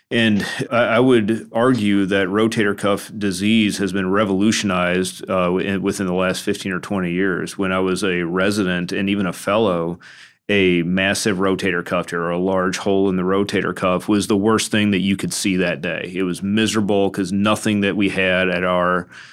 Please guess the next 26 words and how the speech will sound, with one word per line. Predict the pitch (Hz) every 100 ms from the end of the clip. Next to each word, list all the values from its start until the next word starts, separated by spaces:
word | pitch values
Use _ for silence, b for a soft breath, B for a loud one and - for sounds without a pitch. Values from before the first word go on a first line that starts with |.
| B -
disposal | 98 - 117 117 110 98 95
at | 92
that | 101 95
point | - 104 90
to | 95
help | 101 92
them | 98 92 90 90 -
worked. | 90 90 - - - 90
And | 92 90
folks | - 95 90 - - - -
that | 104 87
had | 110 107
that | 98 90
problem, | 110 101 101
you | 95 95 101
either | 95
had | 95 92
to |
try | 92 107 92
to |
convince | 85 87 98 95
them | - 92 90
not | 95 107
to | 101
have | 107 110
surgery, | - 117 110 113 110